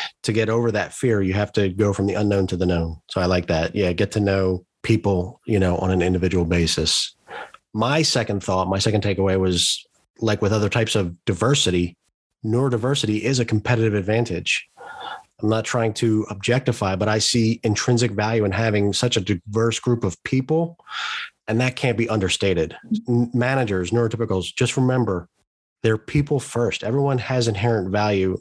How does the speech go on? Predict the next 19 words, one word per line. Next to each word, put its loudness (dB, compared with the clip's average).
and 2
should -2
be 2
respected. -2
So -2
start -2
there 0
and 2
open 0
up -2
your 0
social 0
circle, 0
your 0
whatever, -2
and 4
get 0
more 2
value. -4